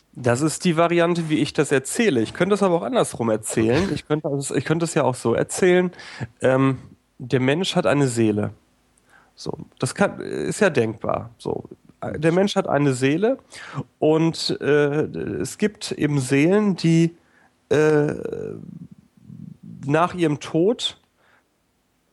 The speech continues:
besonders von einzelnen Personen, die eben seelenverwandt oder sehr nah sind, wahrgenommen werden können. Und deswegen,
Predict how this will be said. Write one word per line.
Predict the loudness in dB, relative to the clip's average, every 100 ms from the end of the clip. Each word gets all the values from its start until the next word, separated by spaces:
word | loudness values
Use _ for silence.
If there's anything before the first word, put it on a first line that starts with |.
| _ _ _ -4
besonders | 2 2 4 2 0 -8
von | -6 -4
einzelnen | -2 -2 -2 -2 -2 -2
Personen, | -2 -4 0 0 2 0 -2 -4
die | -2 0
eben | 0 0
seelenverwandt | 2 2 2 -2 -2 0 0 0
oder | 2 2
sehr | 2 2
nah | 2 2 2
sind, | 2 0 0 -4 -16 -14
wahrgenommen | -4 0 2 2 0 0 -2 -2
werden | -2 -4 -6
können. | -6 -2
Und | 0 2
deswegen, | 0 0 -2 0 0 -2